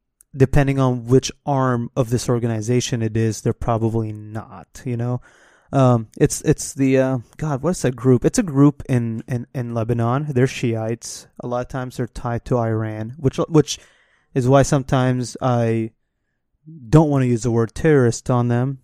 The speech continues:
Um, but, uh, Hezbollah, Hezbollah. Uh, so Lebanese army, Hezbollah, Iraqi army, Syrian, never mind, Syrian group or army, depending on how you're looking at it.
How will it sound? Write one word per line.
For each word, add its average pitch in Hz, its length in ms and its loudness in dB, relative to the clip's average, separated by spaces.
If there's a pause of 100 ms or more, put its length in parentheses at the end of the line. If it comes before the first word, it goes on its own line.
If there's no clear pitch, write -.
(120)
Um, 110 500 -2 (1000)
but, 117 340 4
uh, 113 360 2 (160)
Hezbollah, 120 580 0 (220)
Hezbollah. 117 400 -6 (680)
Uh, 127 240 4 (220)
so 127 320 6 (120)
Lebanese 127 420 2
army, 117 240 2
Hezbollah, 113 800 -2 (640)
Iraqi 127 500 2
army, 110 460 -2 (240)
Syrian, 117 960 -6 (920)
never 107 200 -6
mind, 113 240 -14
Syrian 156 320 4
group 143 260 8
or 143 140 8
army, 127 340 0
depending 123 400 0
on 117 100 2
how 127 100 2
you're 117 100 2
looking 120 340 0
at 107 220 -2
it. 110 180 -4